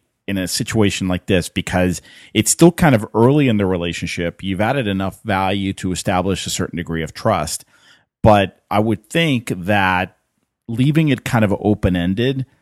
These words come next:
it, it would hurt conversions. In other words, "Oh, well, listen, I,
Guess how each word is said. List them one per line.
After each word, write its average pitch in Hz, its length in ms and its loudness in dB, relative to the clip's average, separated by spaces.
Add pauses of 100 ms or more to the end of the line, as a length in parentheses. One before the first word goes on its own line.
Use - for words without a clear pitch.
(560)
it, 113 140 -8 (420)
it 113 80 -2
would 120 160 2
hurt 123 300 2
conversions. 87 560 -2
In 107 80 2
other 113 140 6
words, 95 320 4 (400)
"Oh, 139 260 6
well, 120 320 2
listen, 113 400 0
I, 104 180 0